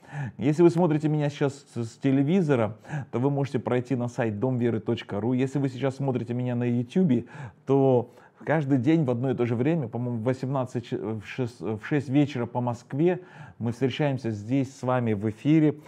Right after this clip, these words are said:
а, на Спутнике или на сайте дом веры точка ру. Буду очень рад, если вы присоединитесь. Э, я отвечаю на вопросы. А,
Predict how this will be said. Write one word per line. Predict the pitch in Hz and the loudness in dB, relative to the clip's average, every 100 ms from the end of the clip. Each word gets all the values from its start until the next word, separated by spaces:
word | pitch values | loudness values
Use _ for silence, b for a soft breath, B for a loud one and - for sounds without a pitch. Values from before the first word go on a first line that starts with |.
| 151 131 - | -10 -8 -8
а, | 104 104 104 104 107 110 113 110 110 110 110 | -6 -4 -2 -2 -2 -2 -4 -4 -6 -6 -4
на | 113 | -4
Спутнике | - - 185 165 - 90 | -4 0 0 0 -2 0
или | 120 | 2
на | 127 | 2
сайте | 147 226 160 | 0 0 0
дом | 156 | 0
веры | 180 208 | 0 0
точка | 147 135 - 110 | 0 -4 -2 -4
ру. | 107 | -2
Буду | 117 131 | 0 0
очень | 135 135 | 0 -2
рад, | 170 | -4
если | 120 123 | -4 -4
вы | 107 | -4
присоединитесь. | 104 107 101 - - - _ B B B 139 127 113 - | -4 -4 -6 -6 -10 -18 _ B B B -10 -10 -12 -6
Э, | - 175 156 B B | 6 6 6 B B
я | 165 254 | 10 10
отвечаю | 254 208 214 190 | 10 6 8 10
на | |
вопросы. | 170 160 147 120 - - _ _ | 8 8 6 4 -2 -10 _ _
А, | 120 120 113 110 | 0 4 4 4